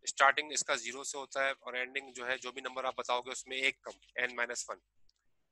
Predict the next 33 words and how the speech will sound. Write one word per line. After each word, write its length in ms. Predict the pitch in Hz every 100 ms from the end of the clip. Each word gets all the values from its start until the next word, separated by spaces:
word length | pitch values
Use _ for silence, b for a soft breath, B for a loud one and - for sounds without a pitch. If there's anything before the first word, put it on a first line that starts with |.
| _ _ _ _ _
स्टार्टिंग 360 | - 120 123 143
ज़ीरो 260 | 120 123 135
से 120 | 151
होता 180 | 147 151
है 60 |
हमेशा, 300 | 147 147 175 185 _ _ -
इसकी 180 | - 135
रेंज, 300 | 131 165 - -
रेंज 180 | 139 139
स्टार्ट 280 | - 135
होगी 160 | 127 131
ज़ीरो 260 | 117 120 135
से 180 | 156
और 60 | 147
एंडिंग 300 | 131 135 143
कहाँ 140 | 147
होगी, 140 | 143 151
जो 100 | 143
नंबर 200 | 131 135
आप 120 | 139
बताओगे 320 | 131 127 131 143
उससे 280 | 131 - 127
एक 100 | 120 -
कम। 140 | 107 - _ - _ _ _ _
अगर 140 | 120 123
आपने 200 | 127 135
प-, 420 | - _ _ - - - - -
अ, 200 | 123 117
चालीस 360 | - 127 135 143
बताया 300 | 139 131 135
तो 140 | 135
थर्टी 320 | - 120 123 120
नाइन, 240 | 113 98